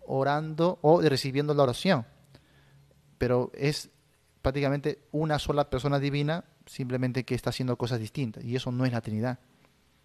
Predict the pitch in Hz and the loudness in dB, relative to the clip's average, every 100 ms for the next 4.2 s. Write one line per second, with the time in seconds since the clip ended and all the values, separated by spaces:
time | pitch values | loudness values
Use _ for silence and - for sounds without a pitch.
0 | _ - - 123 - - - - - - | _ -16 -10 -10 -10 -20 -20 -20 -20 -20
1 | - _ _ 143 143 147 151 170 196 202 | -20 _ _ 4 4 4 2 4 4 4
2 | 196 180 185 160 156 160 170 160 160 151 | 2 4 2 0 0 0 -2 -2 -2 0
3 | 165 - _ 135 143 165 202 - - 160 | -2 -4 _ -2 0 0 0 0 2 4
4 | 247 | 4